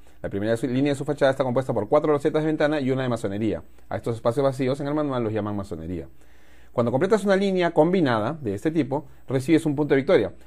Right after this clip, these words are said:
En este caso, rojo avanzaría un punto de victoria.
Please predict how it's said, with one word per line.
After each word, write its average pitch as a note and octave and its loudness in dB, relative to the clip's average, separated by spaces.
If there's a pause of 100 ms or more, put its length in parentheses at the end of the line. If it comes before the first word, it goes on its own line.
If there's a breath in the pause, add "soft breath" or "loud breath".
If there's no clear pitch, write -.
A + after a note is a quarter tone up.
(120)
En G2+ -4
este A2 -2
caso, B2 2
rojo C3 2
avanzaría G2+ -2
un B2 -2
punto A2+ -4
de G#2 2
victoria. G#2+ 2